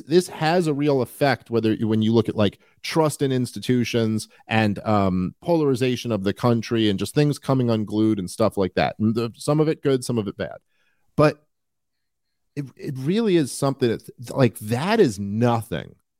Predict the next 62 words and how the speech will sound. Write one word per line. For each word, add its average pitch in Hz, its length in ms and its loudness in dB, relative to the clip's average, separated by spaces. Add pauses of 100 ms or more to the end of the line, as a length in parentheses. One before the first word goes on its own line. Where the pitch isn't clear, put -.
(480)
And 151 100 -4
I 208 80 2
don't 247 220 0
mean, 170 500 0
I, 127 100 2
I'm, 139 280 -2
I 143 80 0
don't 170 180 2
mean 180 200 0
to 151 120 0
diminish, 120 580 0
like, 104 220 0
the 107 80 2
war 104 200 2
in 101 60 0
Iraq. 95 300 2
I 95 40 -6
mean, 101 120 -2
I'm 104 80 -2
not 131 160 4
saying 123 140 -2
it's 110 160 -6
not 143 240 2
nothing 101 560 0 (320)
to 104 480 0
the 101 200 2
hundreds 98 320 -2
of 92 100 -4
thousands 95 340 2
of 85 80 -8
people 90 240 0
who 90 80 -2
died 92 480 0
and 71 120 -8
the 82 120 -4
tens 104 300 -2
of 90 100 -2
millions 95 380 2
whose 85 260 -4
lives 92 360 0
were 92 120 0
ruined. 90 400 0
You 113 80 -2
know 113 100 0
what 107 80 2
I 107 60 0
mean? 107 180 0 (340)
But 135 120 0
I'm 156 100 0
just 165 100 -8
saying, 147 260 -2
to, 151 260 0 (540)
it 165 120 2
is 147 160 2
nothing 156 540 -2
in 147 120 -2
terms 135 320 0
of 101 100 0
how 120 160 2
much 117 200 0
it 107 60 2
affected 95 720 -2